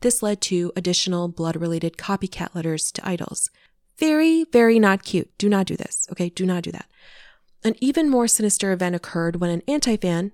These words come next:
which is what it sounds like, it's someone who spends their time despising a certain group or celebrity, gave T V X Q member Yoonho an orange juice beverage, which she had laced with super glue. He had to be hospitalized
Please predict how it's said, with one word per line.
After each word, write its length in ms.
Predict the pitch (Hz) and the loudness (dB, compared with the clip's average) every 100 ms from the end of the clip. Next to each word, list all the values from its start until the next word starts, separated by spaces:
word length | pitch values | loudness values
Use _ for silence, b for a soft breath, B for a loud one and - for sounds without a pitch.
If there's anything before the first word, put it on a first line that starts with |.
| - | -6
which 200 | 196 - | -4 0
is 240 | 175 - | 0 0
what 120 | 202 | 2
it 100 | 240 | 2
sounds 300 | 208 170 165 | 2 0 0
like, 180 | 170 175 | -2 -4
it's 140 | 180 - | 2 2
someone 220 | 190 185 | 2 0
who 80 | 185 | 0
spends 340 | - 180 180 | 2 0 0
their 80 | 190 | -4
time 260 | - 185 | -4 -2
despising 540 | 180 175 - 170 175 175 | -2 -4 -2 -2 0 0
a 20 | |
certain 320 | - 185 - | 0 -2 -4
group 260 | 185 175 175 | -4 -4 -2
or 60 | |
celebrity, 680 | 175 185 165 151 151 156 220 B B B B B B | -4 -2 -4 -4 -4 -4 -4 B B B B B B
gave 340 | 233 247 269 - | 0 2 0 -2
T 160 | - 208 | -4 -2
V 140 | 202 | 0
X 200 | 180 - | -2 -4
Q 200 | - 247 | -6 -4
member 440 | 240 185 165 160 - | -2 -2 -2 -4 -6
Yoonho 540 | 175 226 233 180 170 226 B B B B _ | -6 -2 -2 -2 -2 -6 B B B B _
an 140 | 208 180 | -4 -2
orange 420 | 214 233 262 - | 0 2 2 0
juice 240 | - 175 - | 0 -2 -2
beverage, 540 | 165 156 - 202 - - | -6 -6 -8 -8 -10 -4
which 160 | 190 | -4
she 200 | - - | -2 -2
had 180 | 185 196 | -2 -2
laced 320 | 165 170 - | -4 -4 -4
with 120 | - - | -6 -2
super 340 | - 269 180 | -2 0 -2
glue. 260 | 175 175 196 _ _ _ _ _ | -2 -6 -8 _ _ _ _ _
He 160 | - 240 | -4 0
had 180 | 233 226 | 0 0
to 100 | 196 | -2
be 100 | 196 | -2
hospitalized 840 | - 233 - 190 170 170 - - | -2 -4 -2 -2 -2 -4 -8 -10